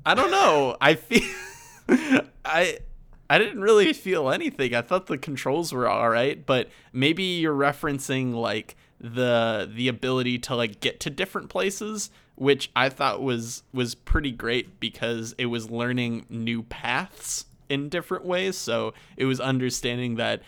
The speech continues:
hey, uh, I took the long way to here, and now I can move, you know, take this little shortcut I've made for myself, take the next home. I can go anywhere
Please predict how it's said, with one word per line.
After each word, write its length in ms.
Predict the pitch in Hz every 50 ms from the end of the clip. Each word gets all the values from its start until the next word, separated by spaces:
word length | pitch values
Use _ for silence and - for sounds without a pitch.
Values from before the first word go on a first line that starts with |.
| - _ _
hey, 400 | - - 143 139 123 117 151 - - - - - _ _ _ _
uh, 120 | - 135 110 76 - - _ _ _ _ -
I 100 | 135 135
took 220 | 127 - 160 135 -
the 100 | 139 123
long 400 | 117 120 123 127 131 127 123 120
way 160 | 123 123 123
to 80 | 120 110
here, 460 | - - - 127 143 170 170 185 196
and 280 | - - - - - -
now 220 | 113 127 123 123 -
I 100 | - 110
can 280 | - - 120 113 110 110
move, 500 | 113 113 113 117 113 110 110 110 - - _ _ _ _ _
you 120 | - 123
know, 220 | 113 107 104 92 - - -
take 220 | - - 135 110 107
this 220 | 113 113 - - -
little 260 | 127 123 127 120 117
shortcut 480 | 113 - - 139 156 151 - - 127 117
I've 140 | 113 104
made 180 | 107 110 101 -
for 120 | - -
myself, 640 | 110 98 - - - - 117 113 117 123 - - - - -
take 200 | - - 123 120
the 80 | - 120
next 260 | 117 113 110 - -
home. 400 | - - 143 147 135 127 127 131 - - - _
I 100 | - 113
can 160 | 110 104 -
go 180 | 110 117 113 110
anywhere 720 | - 117 117 117 117 113 117 113 113 113 110 104 104